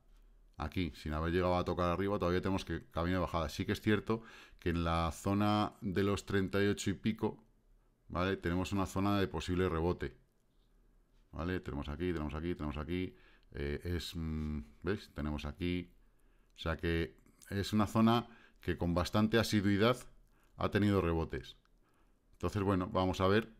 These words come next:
si realmente hace un rebote o se nos viene hasta abajo y anchas castillas.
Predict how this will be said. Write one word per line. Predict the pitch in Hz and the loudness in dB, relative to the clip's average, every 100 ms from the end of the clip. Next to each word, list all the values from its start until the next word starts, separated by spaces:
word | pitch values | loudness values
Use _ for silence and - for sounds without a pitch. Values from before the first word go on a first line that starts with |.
| - | -12
si | - 87 82 82 | -4 0 0 0
realmente | 76 87 90 90 | 0 0 0 0
hace | 98 | 0
un | 95 | 2
rebote | 104 110 127 - | 4 2 0 2
o | 107 123 | 2 4
se | 98 | 0
nos | 78 73 | -2 -2
viene | 76 76 | -4 -4
hasta | 73 95 | -2 0
abajo | 113 - 165 202 - | 0 0 -4 -6 -12
y | 87 80 76 71 67 76 | -8 -6 -6 -8 -10 -10
anchas | 78 82 | -8 -10
castillas. | - - 127 - - | -8 -2 -2 -2 -8